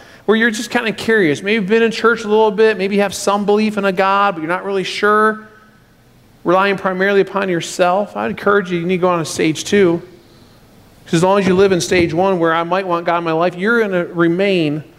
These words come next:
dissatisfied. Stage two is where you get to a point you say, "I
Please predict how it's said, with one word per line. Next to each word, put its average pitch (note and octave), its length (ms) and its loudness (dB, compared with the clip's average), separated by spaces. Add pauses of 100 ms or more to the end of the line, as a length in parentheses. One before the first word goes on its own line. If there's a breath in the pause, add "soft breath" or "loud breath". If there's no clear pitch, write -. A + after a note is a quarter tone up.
(480 soft breath)
dissatisfied. B2+ 960 -2 (640 loud breath)
Stage G#3+ 440 2
two A#3+ 200 4
is F#3 200 0
where F#3+ 120 2
you F#3+ 80 4
get G3+ 180 0
to G3+ 80 2
a F#3 40 2
point G#3 280 -2
you F#3 60 2
say, F#3+ 180 0
"I F3+ 400 -2